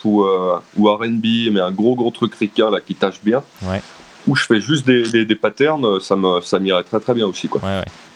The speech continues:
Speaker 2: Tu as des, euh,
Speaker 1: Donc non, non, non, je suis pas fermé, euh, je suis pas fermé à autre chose, mais j'ai jamais creusé du tout pour aller, euh, pour aller là.
Speaker 2: Ok.
Speaker 1: Je vais continuer de me niquer encore pendant dix ans, et puis quand j'en aurai vraiment marre de, euh,
Speaker 2: <laughs>
Speaker 1: physiquement de faire du métal, on verra, quoi. Mais, euh,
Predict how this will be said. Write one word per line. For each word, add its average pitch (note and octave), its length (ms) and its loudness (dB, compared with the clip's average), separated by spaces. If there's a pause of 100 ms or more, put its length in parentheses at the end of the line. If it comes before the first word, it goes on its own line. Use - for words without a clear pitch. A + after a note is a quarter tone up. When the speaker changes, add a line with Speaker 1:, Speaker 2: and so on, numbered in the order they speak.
(140)
Speaker 2:
Tu - 100 -6
as G2 60 -2
des, F#2 220 -2
euh, F2+ 500 -4
Speaker 1:
Donc G2+ 160 -2
non, C3+ 60 0
non, D3 80 0
non, D3 120 0
je C3 60 -10
suis A2 100 -6
pas B2+ 120 2
fermé, C3 320 -2
euh, A2+ 240 2
je G#2 80 -12
suis A2 80 -8
pas B2 140 -2
fermé B2 260 -2
à A#2+ 40 0
autre A#2+ 120 -2
chose, D#3 240 0
mais G#2+ 80 2
j'ai G2+ 140 -6
jamais A#2 220 -2
creusé A#2 460 -2
du A#2 220 -4
tout C3+ 160 -2
pour A2 260 0
aller, G#2 160 -2
euh, F#2+ 380 2 (100)
pour F#2 140 2
aller G2 140 -4
là. G2+ 120 -2 (320)
Speaker 2:
Ok. F#2+ 160 -6 (540)
Speaker 1:
Je A2 80 -10
vais A2 100 2
continuer C#3 320 2
de E3 60 -2
me D3+ 120 0
niquer D3 340 0
encore C#3+ 320 0
pendant A#2+ 220 0
dix A#2 320 -4
ans, F3+ 200 0 (120)
et G#2+ 80 0
puis G#2+ 160 -6
quand A2+ 120 -2
j'en A2+ 160 0
aurai G#2 180 2
vraiment A#2 360 0
marre A#2 340 0
de, G2+ 100 0
euh, F#2+ 220 0 (760)
Speaker 2:
<laughs> C3+ 60 -8 (960)
Speaker 1:
physiquement A#2+ 500 0
de A2 60 -14
faire A2 180 2
du G#2 80 0
métal, B2 340 2
on G#2+ 100 -2
verra, A#2+ 260 2
quoi. B2 260 -4
Mais, G2+ 120 0
euh, G2 340 0